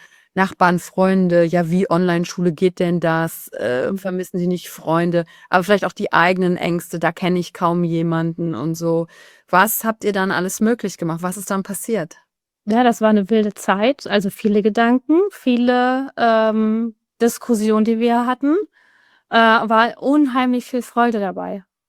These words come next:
Speaker 2: Und dieser große Wunsch, es einfach mal zu probieren, äh, den Schmerz unserer Kinder auch zu sehen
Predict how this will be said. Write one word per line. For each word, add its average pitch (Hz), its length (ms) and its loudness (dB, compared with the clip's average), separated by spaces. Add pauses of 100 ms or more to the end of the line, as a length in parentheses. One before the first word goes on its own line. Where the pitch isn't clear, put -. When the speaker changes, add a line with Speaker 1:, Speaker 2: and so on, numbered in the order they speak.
Speaker 2:
Und 226 120 -4
dieser 220 180 4
große 240 440 4
Wunsch, 247 440 0
es - 240 -8 (100)
einfach 247 420 0
mal 233 340 2
zu - 180 -10
probieren, 220 560 0 (760)
äh, 220 380 4
den 214 300 0
Schmerz 240 480 -4
unserer 220 300 -2
Kinder 247 420 -2
auch 233 200 -4
zu 240 200 -4
sehen 262 460 -2